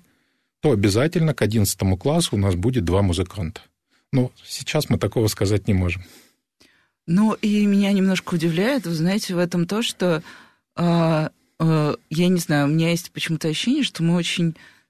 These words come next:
Speaker 2: то ли вообще не движемся в этом направлении, то ли медленно движемся. Потому что я помню, что на том же М М С О N лет назад,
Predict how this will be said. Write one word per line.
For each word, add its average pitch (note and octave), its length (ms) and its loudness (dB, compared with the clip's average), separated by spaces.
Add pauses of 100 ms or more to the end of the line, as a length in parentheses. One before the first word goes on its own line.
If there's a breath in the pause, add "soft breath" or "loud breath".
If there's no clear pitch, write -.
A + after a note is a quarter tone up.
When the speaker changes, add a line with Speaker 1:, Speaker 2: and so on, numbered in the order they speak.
(120)
Speaker 2:
то F#3 80 -2
ли F3+ 100 0
вообще F3 320 0
не F4+ 120 0
движемся E3+ 480 -2
в D#3 40 -4
этом D#3 180 -4
направлении, D#3 460 -2
то G#3 100 -4
ли C4 100 0
медленно D#3 400 2
движемся. C3+ 400 -8
Потому A#3+ 200 -4
что A#3 140 -4
я G3+ 40 0
помню, B3+ 240 -2
что F3 140 -4
на D#3+ 80 0
том B3 160 -2
же A3+ 100 0
М G#3 120 4
М F3+ 60 2
С - 140 -4
О C#3 240 -2 (340)
N F#3 200 2
лет D#3+ 200 0
назад, C3 440 -4